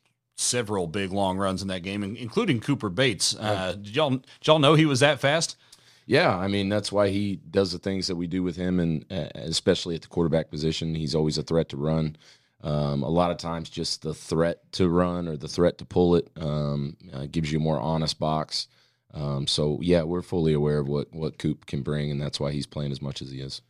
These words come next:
Speaker 1: What, or, no, I guess not what, how important was scoring quickly on a couple of those possessions in the third quarter? 'Cause Norman North was still scoring, so is that kinda what allowed you guys to, to stay close enough to, to eventually be able to come back and tie it?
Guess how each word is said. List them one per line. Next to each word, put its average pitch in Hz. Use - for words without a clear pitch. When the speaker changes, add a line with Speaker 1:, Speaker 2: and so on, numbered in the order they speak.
Speaker 1:
What, 151
or, 139
no, 117
I 98
guess 95
not 90
what, 98
how 170
important 120
was 107
scoring 113
quickly 110
on 95
a 92
couple 104
of 90
those 98
possessions 98
in 87
the 90
third 90
quarter? 95
'Cause 87
Norman 120
North 131
was 104
still 107
scoring, 107
so 104
is 110
that 123
kinda 113
what 110
allowed 104
you 107
guys 107
to, 101
to 90
stay -
close 120
enough 110
to, 101
to 92
eventually 104
be 104
able 101
to 90
come 101
back 98
and 85
tie 113
it? 139